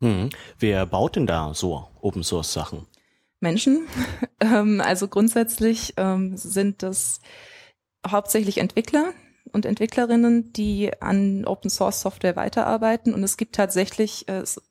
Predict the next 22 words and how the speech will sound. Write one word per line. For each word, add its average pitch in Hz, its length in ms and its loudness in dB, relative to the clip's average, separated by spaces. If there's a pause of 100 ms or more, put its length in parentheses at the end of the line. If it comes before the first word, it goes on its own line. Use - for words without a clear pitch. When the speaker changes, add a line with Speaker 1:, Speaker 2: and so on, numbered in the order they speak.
(180)
Speaker 2:
dieses, 202 500 -2
diese 208 220 0
Frage, 202 400 0
wer 196 160 4
daran 196 260 2
baut, 170 260 2
ist - 120 -2
ein 190 80 2
ganz 180 180 0
eigenes 180 340 -2
Phänomen, 165 540 -2 (580)
ähm, 180 300 2
weil 170 80 4
das 185 160 2
in 196 80 6
der 190 140 2
Regel 196 160 0
Freiwilligenarbeit 226 880 2
ist, - 260 -4
die 185 140 -6
weder 196 500 2
finanziell, 196 880 0